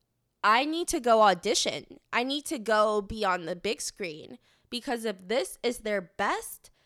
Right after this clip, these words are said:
I am, like, sensational." I, I, I truly felt, like, secondhand embarrassment from watching the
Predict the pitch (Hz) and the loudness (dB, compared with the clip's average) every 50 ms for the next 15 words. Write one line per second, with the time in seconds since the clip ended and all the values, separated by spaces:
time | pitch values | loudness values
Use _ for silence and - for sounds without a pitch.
0 | _ _ _ _ _ _ _ _ - 220 247 285 330 349 339 294 - 233 247 240 | _ _ _ _ _ _ _ _ -2 0 2 2 2 0 -2 -4 -4 -4 -4 -4
1 | 233 226 226 214 202 196 175 - _ - - 202 190 170 165 151 120 - _ - | -4 -4 -6 -6 -8 -10 -14 -16 _ -12 -8 -4 -4 -4 -4 -6 -8 -12 _ -20
2 | _ - - - 262 233 208 202 - - 202 220 277 - - 196 175 160 147 - | _ -16 -8 -6 -4 -4 -4 -6 -6 -4 -2 -2 -2 -2 -4 -4 -6 -6 -8 -12
3 | - _ _ _ _ - 202 208 214 214 214 208 202 185 - - _ _ _ _ | -16 _ _ _ _ -6 -4 -2 -2 -2 -4 -4 -6 -8 -10 -12 _ _ _ _
4 | _ _ _ _ _ _ _ _ - 196 226 240 226 - - 220 240 226 - - | _ _ _ _ _ _ _ _ 0 2 2 2 0 -2 0 0 0 0 -2 -6
5 | 302 311 320 302 330 320 311 _ _ - 240 240 220 185 170 - - - - _ | -6 -6 -4 -2 -2 -2 -4 _ _ 2 2 4 4 2 0 -4 -8 -16 -20 _
6 | _ _ _ _ _ _ _ - 208 208 196 190 180 170 156 - _ _ _ _ | _ _ _ _ _ _ _ -8 -4 -2 0 0 -2 -4 -8 -12 _ _ _ _
7 | _ _ _ _ _ _ _ - - - - 240 254 - 269 247 254 226 233 240 | _ _ _ _ _ _ _ -18 -6 0 0 0 0 0 -4 -6 -6 -8 -8 -8
8 | 220 220 220 214 214 - - 208 214 208 180 - - 190 175 175 196 226 226 - | -6 -6 -6 -8 -8 -4 -2 -2 -2 -2 -6 -4 -2 -2 0 0 -2 -4 -6 -6
9 | 269 285 311 330 330 320 - _ _ _ _ _ _ _ _ - 240 233 226 226 | -6 -4 -4 -4 -4 -6 -8 _ _ _ _ _ _ _ _ -4 -2 0 0 0
10 | 233 226 214 202 190 196 196 190 220 - - 208 185 185 185 180 180 170 175 185 | 0 -2 -4 -2 0 0 0 -2 -4 -8 -12 -10 -10 -10 -10 -10 -10 -6 -4 -4
11 | 180 | -2